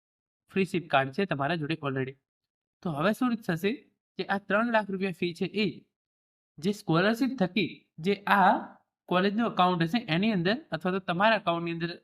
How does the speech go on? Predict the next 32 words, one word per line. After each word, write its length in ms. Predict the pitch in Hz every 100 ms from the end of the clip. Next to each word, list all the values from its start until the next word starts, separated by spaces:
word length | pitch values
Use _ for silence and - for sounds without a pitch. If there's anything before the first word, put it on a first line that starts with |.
| -
આ 40 | 165
ત્રણ 180 | 175 180
લાખ 120 | 175 165
રૂપિયા 260 | 151 175 226
છે 80 | 190 - _ _ _ _ -
એ 60 | 196
સ્કોલરશીપની 560 | - 156 180 202 190 170
અમાઉન્ટ 300 | 151 160 170 -
છે 60 | 185
એ 20 | 160
જમા 180 | 139 156
કરવામાં 300 | 180 190 202
આવશે. 160 | 202 254 - _ _ _ -
તો 20 | 170
તમારે 240 | 160 160 160
જે 60 |
આ 80 | 165 165
ત્રણ 180 | 160 170
લાખ 120 | 165 165
રૂપિયા 240 | 151 151
આવ્યા 180 | 160 190
છે 100 | 180 - _ _ _ -
એ 100 | 190
જ 20 | 202 165
ઉપાડી 320 | 180 185 202 180
અને 100 | 170
કોલેજની 340 | 151 151 156 156
ફી 120 | 170 180
જમા 180 | 196 196
કરવાની 280 | 196 202 208
છે, 60 | 233 - _ _ _ _ -
અથવા 320 | 151 -